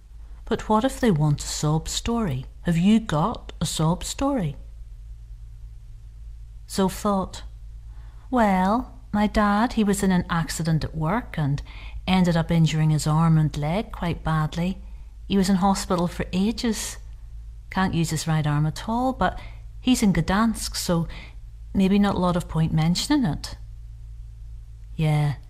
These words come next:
it's not like it's you who can't use your right arm," Emer said. "But I didn't know that about your dad. That's awful. Poor soul." In Belfast,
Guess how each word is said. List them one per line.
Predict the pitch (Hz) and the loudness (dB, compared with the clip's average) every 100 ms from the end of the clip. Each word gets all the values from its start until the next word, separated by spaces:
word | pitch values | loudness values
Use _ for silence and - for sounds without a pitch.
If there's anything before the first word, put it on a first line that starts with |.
| - - - - | -18 -18 -18 -6
it's | 175 - | -4 2
not | 190 180 | 2 4
like | 165 | 0
it's | 160 - | 0 0
you | 175 160 165 | 2 4 6
who | 170 | 6
can't | 185 170 147 - | 4 2 0 0
use | 156 147 160 | -2 0 0
your | |
right | 151 147 147 | 0 2 2
arm," | 147 147 147 147 - - - | 2 2 0 -2 -6 -14 0
Emer | 156 160 | 2 2
said. | - 151 151 160 - - - - - - - - | 0 0 0 0 -4 -16 -18 -18 -18 -18 -18 -4
"But | - 151 | 0 0
I | 143 | 0
didn't | 147 160 151 | 0 2 2
know | 156 | 2
that | 156 254 | 4 2
about | 277 190 147 - | 2 0 0 0
your | 147 | 0
dad. | 156 143 147 | 2 0 0
That's | 233 - - | 0 -2 -2
awful. | 143 147 - 294 - - - - | -4 -4 -4 -4 -4 -16 -16 -10
Poor | 269 | -6
soul." | 247 - 147 196 294 214 - - - - - - - - - - - - - - - - - - - - - - | -4 -2 0 0 -4 -8 -14 -20 -20 -20 -20 -18 -20 -20 -20 -20 -20 -20 -20 -20 -20 -18 -18 -18 -20 -20 -20 -4
In | - 262 | 4 6
Belfast, | 285 349 - 165 135 147 - - | 6 4 0 -2 -2 -6 -8 -10